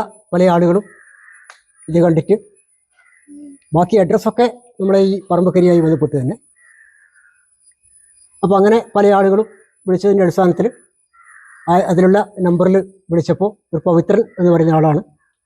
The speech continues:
ഈ ആ നമ്പറിൻ്റെ ഉടമ. കണ്ണൂർ അലവിലാണ് അദ്ദേഹത്തിൻ്റെ സ്വദേശം എന്ന് ഞാൻ വിളിച്ചപ്പോൾ പറയുകയുണ്ടായി. അതിൻ്റെ അടിസ്ഥാനത്തിൽ അവരോട് നിങ്ങൾക്ക് എങ്ങനെയാണ്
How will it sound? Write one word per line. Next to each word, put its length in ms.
ഈ 40
ആ 20
നമ്പറിൻ്റെ 340
ഉടമ. 180
കണ്ണൂർ 260
അലവിലാണ് 420
അദ്ദേഹത്തിൻ്റെ 380
സ്വദേശം 320
എന്ന് 160
ഞാൻ 140
വിളിച്ചപ്പോൾ 400
പറയുകയുണ്ടായി. 440
അതിൻ്റെ 200
അടിസ്ഥാനത്തിൽ 400
അവരോട് 280
നിങ്ങൾക്ക് 280
എങ്ങനെയാണ് 280